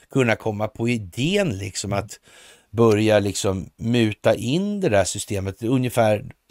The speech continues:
lite grann som att man skapar ett säkert affärsklimat i,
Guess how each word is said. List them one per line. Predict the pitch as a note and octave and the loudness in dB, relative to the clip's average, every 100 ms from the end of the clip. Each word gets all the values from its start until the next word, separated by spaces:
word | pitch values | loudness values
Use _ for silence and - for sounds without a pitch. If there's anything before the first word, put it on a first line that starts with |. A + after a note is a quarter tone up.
| - | -10
lite | A2+ - | -10 -4
grann | A2+ G#2 G2+ | 0 0 -2
som | G#2+ G2+ | -2 -2
att | - - - - - | -4 -12 -20 -16 -4
man | A2 | 0
skapar | - C3 A#2+ F2+ - A2+ | 0 2 4 4 2 -2
ett | A2+ | 0
säkert | - F#2+ F2 F#2+ | -2 -4 -6 -8
affärsklimat | - G#2 G2 - F#2+ B2 A#2+ G2 - | -2 -2 -2 -6 -8 -4 -4 -6 -4
i, | G2 F2+ | -4 -4